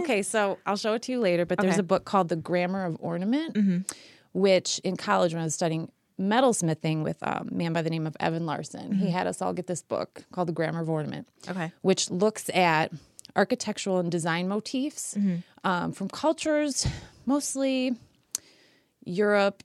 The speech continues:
Speaker 1: Asia, and Africa.
Speaker 2: Mm-hmm.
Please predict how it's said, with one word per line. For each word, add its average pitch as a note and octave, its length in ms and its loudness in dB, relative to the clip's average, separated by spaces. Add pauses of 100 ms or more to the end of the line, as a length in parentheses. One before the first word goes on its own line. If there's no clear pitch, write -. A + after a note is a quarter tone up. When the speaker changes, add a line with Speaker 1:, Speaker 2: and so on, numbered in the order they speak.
(140)
Speaker 1:
Asia, D#3+ 680 0 (500)
and E3 180 -4
Africa. - 680 -8
Speaker 2:
Mm-hmm. F#3+ 240 0